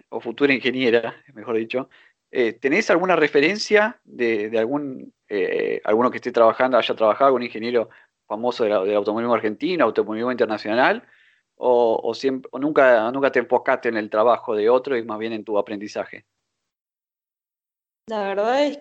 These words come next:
Speaker 2: que mi parte como ingeniera en el automovilismo la veo un poco lejos porque no, es como que nunca tuve tiempo de, de, de centrarme en eso, ¿no?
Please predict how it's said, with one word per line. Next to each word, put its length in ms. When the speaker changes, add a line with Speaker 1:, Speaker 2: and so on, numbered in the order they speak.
Speaker 2:
que 720
mi 480
parte 420
como 380
ingeniera 560
en 60
el 160
automovilismo 680
la 160
veo 160
un 100
poco 260
lejos 300
porque 340
no, 500
es 160
como 320
que 140
nunca 380
tuve 280
tiempo 440
de, 480
de, 360
de 160
centrarme 680
en 100
eso, 320
¿no? 260